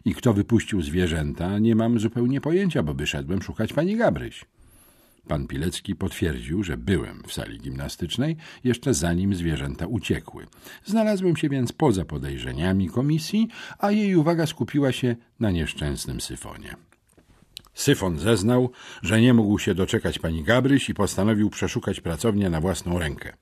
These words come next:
Złodzieja znalazł szybko. Siedział w szafie z napisem: "Uwaga, śpiące nietoperze". Był agresywny. Sypnął Syfonowi w oczy pokarmem dla rybek i pognał do drzwi wraz z pudłem, w którym była papuga.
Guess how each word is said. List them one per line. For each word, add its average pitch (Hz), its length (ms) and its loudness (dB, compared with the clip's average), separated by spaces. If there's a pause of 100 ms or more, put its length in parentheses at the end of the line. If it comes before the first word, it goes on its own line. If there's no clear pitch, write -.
(300)
Złodzieja 175 520 6
znalazł 101 480 4
szybko. - 440 -6 (220)
Siedział 95 420 4
w - 120 -12
szafie 147 360 2
z 76 80 -6
napisem: 104 460 0 (160)
"Uwaga, 143 500 2
śpiące 120 500 2
nietoperze". 107 600 2 (640)
Był 113 320 4
agresywny. 90 760 0 (460)
Sypnął 160 500 4
Syfonowi 117 480 4
w - 60 -4
oczy 135 240 0
pokarmem 104 540 4
dla 69 180 -2
rybek 98 440 2 (260)
i 113 80 4
pognał 131 440 6
do 98 120 4
drzwi 85 420 6
wraz 107 360 2
z - 60 -4
pudłem, 131 500 6
w - 60 -6
którym 101 300 4
była 98 200 4
papuga. - 480 -4